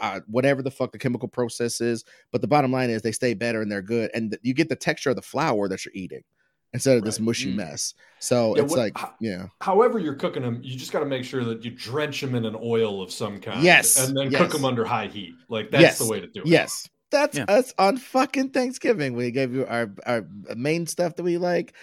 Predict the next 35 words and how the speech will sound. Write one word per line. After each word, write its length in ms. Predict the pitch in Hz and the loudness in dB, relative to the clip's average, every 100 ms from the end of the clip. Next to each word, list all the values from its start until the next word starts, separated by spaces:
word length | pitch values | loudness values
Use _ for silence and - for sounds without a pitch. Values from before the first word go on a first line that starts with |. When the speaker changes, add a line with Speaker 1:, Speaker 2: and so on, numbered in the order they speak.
| - _ | -20 _
Speaker 1:
and 380 | 131 135 131 120 | 0 2 0 -2
sides. 560 | - 143 131 127 127 - | -2 2 2 2 0 -2
And 140 | 127 127 | -4 -2
I 80 | 120 | -2
do 280 | 104 143 151 | -2 0 0
think 480 | 147 135 123 - _ _ _ _ | 0 -2 -2 -10 _ _ _ _
that 180 | 113 123 | -2 0
of 120 | 110 | 0
all 200 | 131 139 | 2 2
the 100 | 143 | 0
Thanksgivings 760 | 135 131 123 - 123 113 113 110 | -2 -4 -4 -4 -4 -4 -6 -6
cross-culturally 880 | - 113 - 113 104 - 98 98 95 | -6 -6 -4 -4 -4 -6 -6 -4 -4
that 180 | 101 | -4
I 80 | 104 | -2
would 200 | 101 98 | -2 -4
be 140 | 104 98 | -8 -6
down 340 | 98 92 87 | -6 -4 -4
with, 320 | 90 85 90 _ _ _ _ _ - | -2 -2 -4 _ _ _ _ _ 4
definitely, 440 | 143 151 143 139 | 6 6 4 4
I 100 | 123 | 4
have 300 | 127 139 131 | 4 4 2
seen 140 | - 127 | 0 -2
some 100 | 117 | -4
crossovers 720 | - 120 113 110 98 104 90 - | -2 -2 0 -2 -2 -4 -6 -12
between 240 | - 120 | -4 -4
the 100 | 113 - | -2 -2
Italian 720 | 117 - 127 117 113 104 101 | -2 0 0 2 0 -2 -4
Thanksgiving 580 | 107 95 - 113 101 101 | -4 -6 -2 -2 -2 -4
and 100 | 95 | -4
the 60 | |
Black 260 | 92 104 - | 0 -2 0
Thanksgiving 520 | 98 95 101 92 92 | -4 -4 -4 -4 -4
in 200 | 110 104 | -2 -2
regards 380 | 98 98 98 95 | -2 0 0 -2
to 180 | - 98 | -4 -6